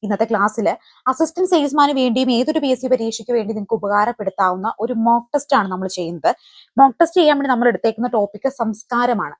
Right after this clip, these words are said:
കലാ, സാഹിത്യ, സാംസ്കാരിക മേഖലയിലെ സംസ്കാരം എന്ന് പറയുന്ന ആ ഒരു ടോപ്പിക്കിൽ നിന്നാണ് ഇന്ന് നമ്മൾ മുഴുവൻ ചോദ്യങ്ങളും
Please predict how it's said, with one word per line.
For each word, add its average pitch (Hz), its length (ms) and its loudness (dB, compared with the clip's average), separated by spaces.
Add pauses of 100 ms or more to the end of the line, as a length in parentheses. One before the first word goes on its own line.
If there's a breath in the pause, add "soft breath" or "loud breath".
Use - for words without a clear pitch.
കലാ, 233 200 4
സാഹിത്യ, 220 400 -2
സാംസ്കാരിക 214 680 0
മേഖലയിലെ 185 600 -2
സംസ്കാരം 233 580 -2
എന്ന് 214 160 -2
പറയുന്ന 196 420 0 (100)
ആ 208 60 4
ഒരു 233 220 6
ടോപ്പിക്കിൽ 202 380 -2
നിന്നാണ് 175 420 -8 (100)
ഇന്ന് 220 180 -6
നമ്മൾ 190 200 -8
മുഴുവൻ 202 440 -4 (300)
ചോദ്യങ്ങളും 190 440 0